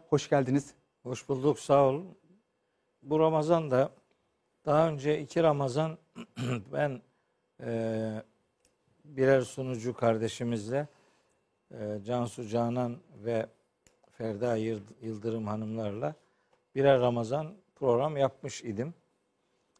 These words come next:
Speaker 2: Bu Ramazan bir format değişikliği, e, olsun istedik. O vesileyle sizin moderatörlüğünüzde, e,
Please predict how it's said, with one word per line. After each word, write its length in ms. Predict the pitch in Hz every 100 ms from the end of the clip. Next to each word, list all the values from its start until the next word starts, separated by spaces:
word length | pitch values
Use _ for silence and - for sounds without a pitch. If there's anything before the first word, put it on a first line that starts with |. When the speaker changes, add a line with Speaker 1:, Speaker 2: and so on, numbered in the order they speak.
| _ 180
Speaker 2:
Bu 400 | 156 165 165 156
Ramazan 760 | 147 143 170 170 170 190 175
bir 140 | 170 151
format 560 | - 143 139 151 -
değişikliği, 800 | 123 107 - 113 - 107 101 95 _ _ _ _ _ -
e, 180 | 101 98
olsun 600 | 104 95 - 107 95 - _
istedik. 640 | - 110 104 175 - _ _ _ _ _ _ _ _ _
O 160 | - 147
vesileyle 760 | 143 - 143 143 147 123 170 202 _ _ _ _ _ _
sizin 460 | - - 127 147 127 107
moderatörlüğünüzde, 1400 | 113 120 113 117 110 110 120 110 107 107 104 101 143 170 - _ _ _ _ _ _ 135
e, 380 | 113 107 107